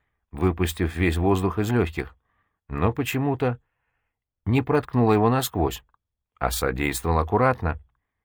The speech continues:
Она поджала под себя брюшко, сложившись чуть ли не напополам. Панцирные пластины на его кончике раздвинулись,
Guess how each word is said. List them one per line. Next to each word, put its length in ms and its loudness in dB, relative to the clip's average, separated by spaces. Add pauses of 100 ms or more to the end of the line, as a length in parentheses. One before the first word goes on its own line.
(580)
Она 260 0
поджала 420 2
под 200 -2
себя 260 0
брюшко, 560 0 (420)
сложившись 800 0 (320)
чуть 300 0
ли 120 4
не 100 0
напополам. 720 2 (640)
Панцирные 540 2
пластины 580 0
на 80 2
его 200 2
кончике 480 0
раздвинулись, 680 0